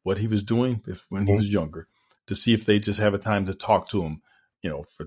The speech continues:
Speaker 1: thirty minutes to an hour. And actually, he paid them for their time. But he was, and many of them just gave him all kinds of knowledge. So what I'm
Speaker 2: Right.
Speaker 1: saying is you can, if you're willing, you, I mean,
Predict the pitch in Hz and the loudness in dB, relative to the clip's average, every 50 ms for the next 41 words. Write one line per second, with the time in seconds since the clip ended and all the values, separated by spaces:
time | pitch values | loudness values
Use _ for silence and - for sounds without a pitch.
0 | - _ - 98 101 101 98 101 98 - 101 90 87 92 95 78 - 101 - - | -6 _ 2 2 4 4 4 2 0 -2 -4 -4 -2 -2 -2 -2 -2 -6 -6 -2
1 | - 160 180 - - 87 113 180 180 - - - 143 233 240 - 85 78 - - | -2 0 0 0 -4 -6 -6 -8 -10 -8 -4 0 0 2 2 2 0 -2 -4 -4
2 | - 71 65 67 - - - - - _ _ _ _ _ _ _ _ _ _ _ | -6 -6 -8 -10 -14 -16 -18 -18 -20 _ _ _ _ _ _ _ _ _ _ _
3 | _ _ - 151 131 95 - - - - 135 175 208 196 131 113 - - - _ | _ _ 4 4 4 4 2 -4 -8 -4 -2 0 2 2 0 0 -2 -8 -16 _
4 | _ - 107 107 104 104 - - _ 82 92 117 170 202 190 127 107 104 107 104 | _ -4 0 0 0 0 -2 -10 _ -4 0 2 4 4 4 4 2 2 -2 -4
5 | - 95 101 113 127 107 117 110 104 107 - - _ _ - 139 156 151 - - | -4 -4 -2 -2 -2 0 0 0 0 0 -4 -12 _ _ 2 2 2 2 0 -4
6 | 156 156 170 156 - 123 117 117 127 139 139 127 95 80 78 - - - - _ | -8 -8 -8 -4 -2 0 0 0 0 -2 -4 -6 -6 -8 -10 -14 -18 -20 -20 _
7 | _ - - 107 104 107 98 98 120 117 - 160 156 139 117 107 98 - - 98 | _ -4 0 0 2 4 2 0 0 -2 -4 -4 -2 0 0 0 -2 -4 -8 -10
8 | 117 156 - - 127 104 101 98 - _ _ _ - - - 185 139 139 165 165 | -10 -8 -6 -4 -2 -2 -2 -4 -6 _ _ _ -14 -8 -6 -2 0 0 0 0
9 | 123 101 110 151 151 117 _ _ _ _ _ _ _ 131 143 139 | 0 -2 -2 -4 -8 -12 _ _ _ _ _ _ _ 0 2 2